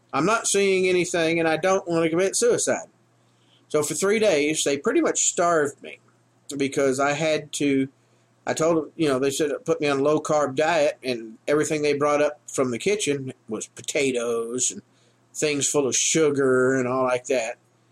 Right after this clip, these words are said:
So I couldn't eat none of, none of it. Uh, basically, what I had for breakfast was a s-, two scrambled eggs.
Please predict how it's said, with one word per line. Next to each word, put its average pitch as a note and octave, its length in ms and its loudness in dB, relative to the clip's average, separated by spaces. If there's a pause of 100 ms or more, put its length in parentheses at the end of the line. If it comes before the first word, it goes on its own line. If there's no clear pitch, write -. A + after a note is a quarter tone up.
(1300)
So G3 340 4 (240)
I E3+ 80 0
couldn't G3+ 320 0
eat F#3+ 200 0
none D3 160 0
of, C#3 200 -2
none C#3+ 200 0
of C#3 120 2
it. F3 120 -4 (100)
Uh, C3 300 2 (120)
basically, D3+ 460 0
what C#3+ 120 2
I D3 80 2
had D3 220 0
for B2+ 100 0
breakfast D#3 600 -2
was C3 680 2
a A#2 360 0
s-, - 260 -8 (380)
two F3+ 180 0
scrambled D#3 500 0
eggs. - 460 -2